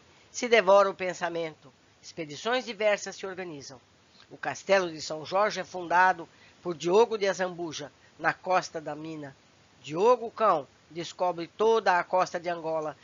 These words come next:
Por toda a parte, sob o olhar protetor do grande rei, aventuram-se os expedicionários. Mas o espírito, em todos os planos e circunstâncias da vida,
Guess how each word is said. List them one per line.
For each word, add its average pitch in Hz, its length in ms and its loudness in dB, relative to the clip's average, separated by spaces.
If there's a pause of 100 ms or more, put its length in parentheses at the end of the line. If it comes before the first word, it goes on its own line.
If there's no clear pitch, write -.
(200)
Por 156 140 -12
toda 220 260 2
a 214 60 4
parte, 165 440 2
sob 156 280 -12
o 156 40 -8
olhar 156 260 -6
protetor 147 540 -16
do 143 120 -20
grande 139 360 -16
rei, 202 320 -6 (300)
aventuram-se 226 840 2
os 170 140 -6
expedicionários. 165 1040 -8 (540)
Mas 151 220 -2
o 151 80 -8
espírito, 226 580 -6
em 165 80 -8
todos 160 340 -8
os 156 140 -14
planos 165 460 -4
e 147 60 -16
circunstâncias 147 800 -12
da 143 120 -10
vida, 190 400 -6